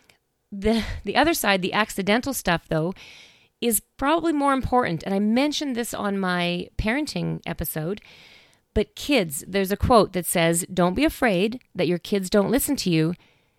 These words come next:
Be afraid that they're watching everything you do."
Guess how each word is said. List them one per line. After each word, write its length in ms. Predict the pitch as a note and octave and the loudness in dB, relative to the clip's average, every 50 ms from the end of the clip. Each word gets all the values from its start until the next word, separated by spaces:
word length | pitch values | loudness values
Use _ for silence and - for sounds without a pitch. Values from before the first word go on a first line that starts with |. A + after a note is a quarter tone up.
| _ _ _ _ _ - | _ _ _ _ _ 0
Be 140 | - G3 G#3+ | 2 4 2
afraid 460 | G#3+ - - - F#3+ F#3+ F#3+ F3+ D3 | 2 0 -2 -2 0 2 2 2 0
that 140 | F3 E3+ - | -2 -4 -2
they're 160 | F3+ E3+ E3 | -2 -2 -2
watching 680 | E3 E3+ F3 F3 F3 - - - - F3+ F3 F3 - - | -2 0 2 2 2 0 -2 -6 -6 -6 -6 -8 -8 -8
everything 640 | - F3 D#3+ D3+ E3+ F3 E3 - - E3+ E3 E3 E3+ | -6 -6 -4 -4 -4 -6 -6 -6 -6 -4 -4 -2 -2
you 140 | E3 D#3+ | -4 -4
do." 360 | D3+ C#3+ - E3+ D#3+ C#3 - | -6 -4 -2 -2 -2 -2 -4